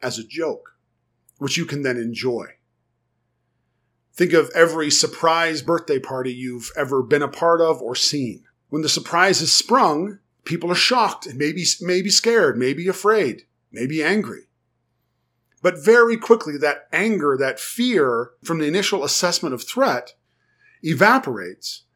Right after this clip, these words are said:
and is replaced with maybe happiness, maybe even joy at the newfound situation.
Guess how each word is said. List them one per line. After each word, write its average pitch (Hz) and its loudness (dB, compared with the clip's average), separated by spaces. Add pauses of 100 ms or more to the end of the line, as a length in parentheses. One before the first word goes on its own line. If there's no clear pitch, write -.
(220)
and 160 2
is 180 0
replaced 139 -4
with 185 -2
maybe 131 -8
happiness, 175 -4
maybe 165 -6
even 147 -12
joy 131 -4 (840)
at 127 -2 (120)
the 120 -6
newfound 123 -6
situation. 101 -12